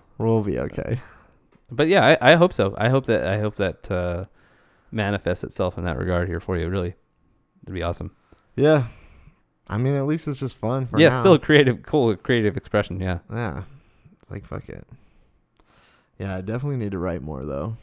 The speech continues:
Speaker 2: Yep.
Speaker 1: Write some more stories.
Speaker 2: I gotta listen to those. Yep. I,
Speaker 1: Yeah.
Speaker 2: I gotta enjoy. So I've,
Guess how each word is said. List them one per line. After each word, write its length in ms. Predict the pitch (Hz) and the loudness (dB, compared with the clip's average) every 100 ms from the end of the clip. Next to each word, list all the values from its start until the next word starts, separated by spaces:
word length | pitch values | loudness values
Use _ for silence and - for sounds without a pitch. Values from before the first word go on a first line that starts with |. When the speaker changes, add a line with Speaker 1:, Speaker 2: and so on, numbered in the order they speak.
| - | 2
Speaker 2:
Yep. 220 | 143 175 - _ _ | 4 4 2 _ _
Speaker 1:
Write 280 | - 98 101 | -10 -8 -6
some 140 | - | -8
more 160 | 92 90 | -10 -10
stories. 500 | - 76 71 82 - _ _ | -10 -10 -10 -12 -16 _ _
Speaker 2:
I 80 | 107 | -2
gotta 120 | 135 117 | 0 0
listen 220 | 120 110 | -2 -4
to 40 | 87 | -4
those. 260 | 87 - | -6 -6
Yep. 200 | 107 98 - _ _ - | -6 -6 -6 _ _ -16
I, 120 | - - | -14 -14
Speaker 1:
Yeah. 260 | - 120 - | -16 -16 -12
Speaker 2:
I 60 | 104 | -8
gotta 160 | 92 87 | -4 -4
enjoy. 380 | 87 90 92 104 _ _ _ _ _ _ | -4 -2 -2 -4 _ _ _ _ _ _
So 200 | - 104 - | -8 -6 -4
I've, 220 | 101 | -6